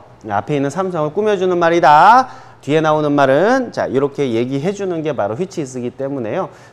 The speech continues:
사실 이때는 컴마를 안 쓰셔도 된다고. 그러나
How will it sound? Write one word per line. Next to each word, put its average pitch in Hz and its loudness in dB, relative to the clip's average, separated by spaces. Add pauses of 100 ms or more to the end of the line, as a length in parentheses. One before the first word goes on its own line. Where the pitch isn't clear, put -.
사실 120 -8
이때는 120 -6
컴마를 175 -6 (260)
안 98 -10
쓰셔도 117 -8
된다고. 101 -10
그러나 190 0